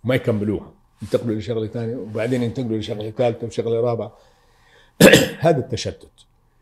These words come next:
أنا اللي أنا سويته ما كان تشتت، اللي كنت أسويه أنا كنت أبدأ في شغلة وأوصلها إلى فترة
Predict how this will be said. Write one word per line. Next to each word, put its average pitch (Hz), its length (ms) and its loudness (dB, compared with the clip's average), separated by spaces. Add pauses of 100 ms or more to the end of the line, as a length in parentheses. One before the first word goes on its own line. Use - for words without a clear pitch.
(400)
أنا 120 120 2
اللي 120 220 2
أنا 156 100 8
سويته 143 460 4
ما 147 120 0
كان 104 220 -4
تشتت، - 640 -16 (100)
اللي 107 180 -4
كنت 151 260 -4
أسويه 123 500 -2
أنا 110 120 -4
كنت - 260 -12
أبدأ 131 420 -6
في - 80 -20
شغلة 135 320 -6 (840)
وأوصلها 127 840 0
إلى 113 200 0
فترة 120 420 -2